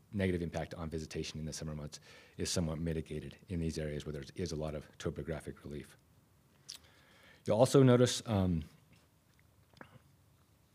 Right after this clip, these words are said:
we generally see a trend, a positive increase in outdoor recreation demand in the non-summer months. Areas where we see more topographic relief, like the Sierras,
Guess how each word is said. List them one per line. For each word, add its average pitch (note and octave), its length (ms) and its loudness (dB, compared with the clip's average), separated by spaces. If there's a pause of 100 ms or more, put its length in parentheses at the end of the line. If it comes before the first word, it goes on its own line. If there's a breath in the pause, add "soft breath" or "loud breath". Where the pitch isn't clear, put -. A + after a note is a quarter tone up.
(720 soft breath)
we G#2+ 80 4
generally B2+ 180 10
see A#2+ 140 6
a G#2 60 8
trend, A2+ 340 6 (500)
a F2 100 0
positive A2 340 6
increase A2 280 4
in G#2 60 4
outdoor F#2+ 220 2
recreation F#2 340 0
demand F#2 440 0
in F#2 120 -2
the E2+ 180 -2
non-summer G#2+ 460 4
months. A2 340 2 (920 loud breath)
Areas G#2 420 6
where F#2+ 220 4
we G2 100 -2
see F#2+ 160 0
more G2 180 4
topographic F#2+ 520 2
relief, F#2 260 0
like E2 80 -2
the F2+ 80 -6
Sierras, F2 500 0